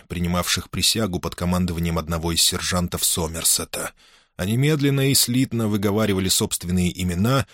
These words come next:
и краснели, когда при этом присутствовала королева.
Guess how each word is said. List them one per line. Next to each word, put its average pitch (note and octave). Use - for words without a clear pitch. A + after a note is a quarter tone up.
и D#3
краснели, G#2
когда F2+
при F#2
этом F#2+
присутствовала F2
королева. D#2+